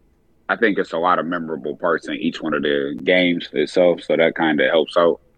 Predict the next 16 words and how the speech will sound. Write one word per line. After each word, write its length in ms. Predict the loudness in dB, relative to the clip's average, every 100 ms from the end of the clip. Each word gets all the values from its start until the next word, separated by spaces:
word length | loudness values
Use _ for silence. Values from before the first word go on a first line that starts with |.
| _ _ _
Um, 280 | -6 -2 -2
and 100 | 0
then 140 | 0
the 80 | 2
way 160 | 2 4
they 120 | 2
change 360 | 0 0 0 0
some 160 | -6
stuff 240 | -2 -2 -2
and 100 | 0
even 200 | 0 0
armor 380 | -4 -4 -4 -4
sets 260 | -2 -2
and 100 | -4
stuff. 280 | -2 0 0
So 420 | 2 2 2 -2